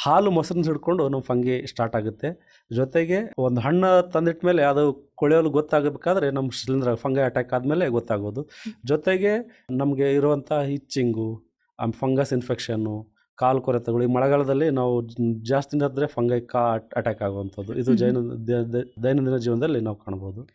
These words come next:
Speaker 2: ಅಣಬೆಗಳ ತರ ಹುಟ್ಕೊಳತ್ತೆ ಅನ್ನುವಂತಹ ಮಾತನ್ನ ನಾವು ಸಾಧಾರಣವಾಗಿ ಕೇಳ್ತೀವಿ. ಅಂದ್ರೆ ಅಣಬೆಗಳು ಬೇಗ ಬೆಳೆಯತ್ವಾ ಅಥವಾ ಇದ್ರ ಲೈಫ್ ಸೈಕಲ್
Speaker 1: ಹಾ,
Speaker 2: ಏನು?
Speaker 1: ಬಸ್.
Speaker 2: ಎಷ್ಟು ದಿನದಲ್ಲಿ ಡೆವಲಪ್ ಆಗತ್ತೆ?
Speaker 1: ಎಸ್. ಕೆಲವೊಂದು ಜಾತಿಯ ಅಣಬೆಗಳು,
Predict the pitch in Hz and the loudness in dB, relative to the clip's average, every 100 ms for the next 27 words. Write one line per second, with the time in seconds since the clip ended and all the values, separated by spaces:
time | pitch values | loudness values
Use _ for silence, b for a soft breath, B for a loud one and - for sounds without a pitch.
0 | - 269 330 381 403 381 311 320 311 - | 0 2 4 2 2 0 0 0 0 0
1 | 247 - 262 254 233 233 240 226 220 220 | -2 0 2 2 2 2 4 4 4 2
2 | 220 220 196 214 269 254 226 226 226 185 | 2 2 2 2 4 4 2 0 0 2
3 | 208 208 214 202 202 196 180 170 170 170 | 2 2 2 0 -2 0 0 0 -2 -4
4 | - 233 247 269 196 220 240 269 294 302 | -2 2 4 2 2 2 4 4 4 4
5 | 285 - - 160 220 254 302 214 208 214 | 0 -6 -8 0 2 4 2 2 2 2
6 | 208 - 190 220 247 233 240 262 320 214 | 0 -2 -2 0 -2 2 2 4 2 4
7 | 208 240 - 269 254 254 202 185 180 226 | 2 0 0 2 4 4 4 0 0 0
8 | 226 - 302 254 262 285 294 269 269 196 | 0 0 -2 4 4 4 4 4 2 0
9 | 196 185 185 185 170 165 170 175 _ _ | 0 0 0 -4 -4 -4 -4 -6 _ _
10 | 151 165 196 190 185 185 180 180 185 185 | 2 4 4 4 2 4 2 2 2 2
11 | 156 185 | 2 0